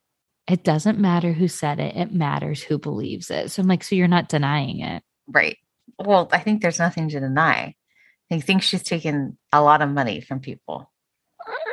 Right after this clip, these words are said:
Speaker 2: And
Speaker 1: Okay, now go back because you said that Whitney said all these things,
Speaker 2: you know,
Speaker 1: you know?
Speaker 2: Whitney's like, "I, I protected Mary," you know, and, like, her congregation, they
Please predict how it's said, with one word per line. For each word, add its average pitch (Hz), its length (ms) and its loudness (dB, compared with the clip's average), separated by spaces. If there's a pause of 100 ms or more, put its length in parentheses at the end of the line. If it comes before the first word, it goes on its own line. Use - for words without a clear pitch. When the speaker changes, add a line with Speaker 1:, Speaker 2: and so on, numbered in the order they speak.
(960)
Speaker 2:
And 139 500 0 (220)
Speaker 1:
Okay, 196 180 0
now 185 160 4
go 202 140 4
back 165 420 0
because 160 300 -6 (300)
you 170 80 -12
said 151 200 -8
that 143 160 -6
Whitney 139 240 -8
said - 180 -12
all - 120 -8
these - 240 -16
things, - 200 -10
Speaker 2:
you 202 60 4
know, 190 80 8
Speaker 1:
you 180 40 6
know? 175 60 0
Speaker 2:
Whitney's 196 320 2
like, 170 300 6
"I, 175 360 0
I 175 100 -8
protected 160 540 -10
Mary," 277 440 4
you 262 440 2
know, 147 540 2
and, 151 240 -4
like, 139 220 -4
her 156 220 -6
congregation, 156 760 -6
they 139 140 -8